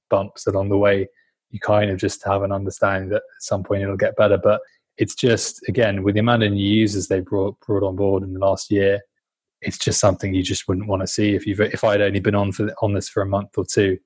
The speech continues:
or three, and that comes up, you know, I'm bricking myself and I'm probably, you know, either reducing my stakes or withdrawing completely. So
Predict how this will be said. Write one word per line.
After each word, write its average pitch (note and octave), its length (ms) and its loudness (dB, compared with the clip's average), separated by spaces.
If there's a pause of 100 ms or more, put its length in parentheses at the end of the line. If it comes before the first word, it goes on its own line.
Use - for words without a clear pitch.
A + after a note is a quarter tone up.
(160)
or G#2 100 0
three, G2+ 420 4 (240)
and G#2 140 -4
that G2+ 140 -4
comes F#2+ 280 0
up, G2+ 220 2 (540)
you G2+ 100 -4
know, F2+ 120 0
I'm F2+ 120 -4
bricking A2 280 0
myself G#2+ 460 -2
and G#2 80 -6
I'm G2 60 -4
probably, G2+ 640 0
you G2+ 100 -2
know, G2+ 60 0
either G#2 440 0 (100)
reducing G#2 480 2
my G2 100 0
stakes - 480 0
or G2 140 4
withdrawing F#2+ 400 0
completely. G#2 420 0
So G2+ 280 2